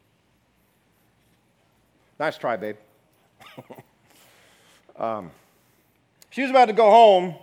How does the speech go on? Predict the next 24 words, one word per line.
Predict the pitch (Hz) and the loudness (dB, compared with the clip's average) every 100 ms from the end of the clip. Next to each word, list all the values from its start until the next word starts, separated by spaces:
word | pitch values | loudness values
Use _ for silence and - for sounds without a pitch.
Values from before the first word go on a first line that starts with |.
| _ _ _ _ | _ _ _ _
and | 151 | -6
die. | 165 175 110 78 - _ _ _ _ | 0 2 0 -6 -18 _ _ _ _
So | - 208 | -4 0
this | 240 - | 0 -2
religious | 226 240 269 214 | -2 0 -2 -4
system | - - 262 - 165 165 165 - 160 | -8 -2 -2 -2 -8 -8 -12 -18 -8
literally | 208 277 226 202 185 | 2 2 4 0 -2
demanded | 180 180 196 190 131 113 - _ _ | -6 -4 -2 -4 -8 -14 -16 _ _
her | 175 151 | -10 -6
life. | 143 120 76 - - _ _ _ _ _ _ _ _ _ _ _ _ _ | -6 -8 -12 -20 -20 _ _ _ _ _ _ _ _ _ _ _ _ _
They | 120 | -18
said, | 147 143 | -14 -4
"Well, | 180 185 | -4 -2
that's | 175 180 | -4 -2
how | 202 | -4
the | 190 | -2
cookie | 240 233 226 | -4 -4 -4
crumbles, | - 240 202 185 | -2 -2 -2 -6
you | 180 | -4
know, | 190 190 | -2 0
you're | 190 | -2
in | 185 | -6
sin. | - 208 170 135 120 _ _ _ _ _ _ | -8 -4 -4 -6 -16 _ _ _ _ _ _
So, | - 135 | -6 -6